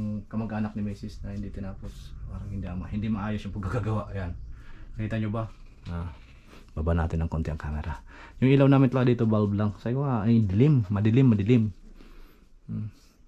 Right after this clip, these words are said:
Kita mo din yan, tinapos yung gawa. Pero walong taon na rin yan. Sobrang, ano, nang tagal ng panahon na walang tao dito. Ayan. Tumutulo, nilagyan <laughs> ng tape.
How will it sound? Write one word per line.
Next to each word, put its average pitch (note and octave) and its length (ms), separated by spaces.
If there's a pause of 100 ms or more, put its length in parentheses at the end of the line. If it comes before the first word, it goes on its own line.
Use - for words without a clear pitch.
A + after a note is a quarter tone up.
(280)
Kita A2 160
mo A2+ 160
din G#2 160
yan, - 80
tinapos G2+ 320
yung A2 80
gawa. G2+ 320 (1040)
Pero D3+ 160
walong B2+ 240
taon B2 160
na B2 80
rin C3+ 160
yan. G#2 140 (1300)
Sobrang, B2 480
ano, B2 160
nang B2+ 240
tagal C3 240
ng B2 80
panahon B2 320
na B2 160
walang B2+ 560 (160)
tao A#2 160
dito. A#2 400 (1300)
Ayan. G#2+ 240 (1200)
Tumutulo, C3 480
nilagyan B2+ 400
<laughs> - 0
ng A#2+ 320
tape. C#3+ 240